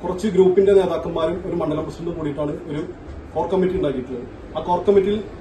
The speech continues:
അംഗമാവാൻ യൂത്ത് കോൺഗ്രസിന്റെ പ്രസിഡന്റുമാർക്കും കെ എസ് യുവിന്റെ പ്രസിഡന്റിനും ജില്ലാ ഭാരവാഹികൾക്കും എല്ലാം അതിൽ സർക്കുലറിൽ പറയുന്നുണ്ട്. അതൊന്നും ഇവിടെ പാ-, ബാധിച്ചിട്ടില്ല. അതുപോലെ നിയോജക മണ്ഡല തലത്തിൽ ഒരു കോർ കമ്മിറ്റി എന്ന് പറഞ്ഞ സാധനം തന്നെ ഇവിടെ വിളിച്ചിട്ടില്ല.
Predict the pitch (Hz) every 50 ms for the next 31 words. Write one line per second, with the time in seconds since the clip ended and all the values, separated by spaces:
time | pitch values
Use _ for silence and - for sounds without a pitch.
0 | - - 165 160 160 196 196 175 165 165 175 190 190 180 160 156 - 175 175 170
1 | 165 156 - - 175 180 190 - - - 160 151 156 160 160 160 160 160 156 -
2 | 185 180 180 175 - 196 165 143 156 156 147 - - 175 185 185 160 - - 156
3 | 156 151 156 160 - - - - - - - 147 151 175 180 175 165 160 156 151
4 | 156 156 160 156 160 156 170 170 151 156 165 185 190 - - - - - - -
5 | - - - - - - 175 151 151 175 - - - - - 180 170 175 180 175
6 | - 151 139 139 131 127 120 - 156 165 175 175 190 190 185 180 175 170 156 127
7 | 127 - 151 151 151 - - - - - 135 123 - - - - - - - -
8 | - - - - - - - - - 151 175 190 196 202 208 220 220 214 - -
9 | - 165 175 185 202 196 214 208 220 214 202 190 196 185 175 165 165 170 180 190
10 | - - 180 - - 165 160 160 - - 180 180 180 180 190 175 175 170 170 165
11 | 165 - 151 151 151 160 175 170 165 156 156 156 156 156 156 147 131 - 143 -
12 | 123 117